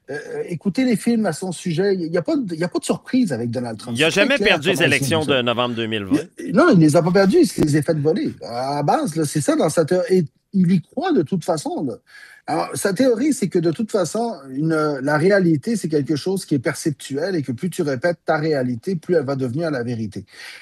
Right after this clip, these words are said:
Speaker 1: Donc, à la base, Donald Trump est en train d'agir aussi parce que la seule chose qui peut le calmer, c'est cette question des élections de mi-mandat.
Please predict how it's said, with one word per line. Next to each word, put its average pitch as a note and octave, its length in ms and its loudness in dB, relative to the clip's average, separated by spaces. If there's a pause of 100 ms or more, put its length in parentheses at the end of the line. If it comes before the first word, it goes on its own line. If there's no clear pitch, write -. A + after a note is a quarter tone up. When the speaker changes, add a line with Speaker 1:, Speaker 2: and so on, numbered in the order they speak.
(160)
Speaker 1:
Donc, D3 200 4
à D3+ 60 8
la D#3+ 120 8
base, F3 240 6
Donald D3+ 240 2
Trump F3 220 0
est D3 80 2
en C3 80 2
train C#3+ 160 -2
d'agir C#3 280 2
aussi C#3+ 240 -2
parce E3+ 200 -2
que D#3 60 0
la C3+ 100 -2
seule C#3+ 180 0
chose E3 240 -4
qui - 120 -8
peut C#3+ 120 0
le C#3+ 60 0
calmer, A#2+ 360 -2
c'est D3+ 160 -2
cette D3 220 -4
question C#3 320 -4
des A#2+ 180 -2
élections G#2+ 300 -4
de A2+ 60 -2
mi-mandat. G#2+ 520 -4